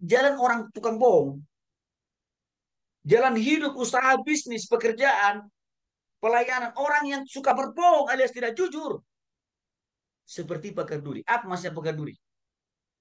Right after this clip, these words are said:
Pagar duri itu kan tajam, ya. Pagar duri itu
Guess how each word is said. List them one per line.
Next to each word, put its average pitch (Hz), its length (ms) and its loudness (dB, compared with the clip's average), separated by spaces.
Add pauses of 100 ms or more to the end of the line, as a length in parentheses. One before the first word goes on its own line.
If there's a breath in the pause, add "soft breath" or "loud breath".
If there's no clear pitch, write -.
(200)
Pagar 185 240 4
duri 214 240 0
itu 226 80 -2
kan 269 240 0 (560)
tajam, 220 400 0
ya. 101 80 -10 (1400)
Pagar 202 240 4
duri 240 180 0
itu 285 80 -8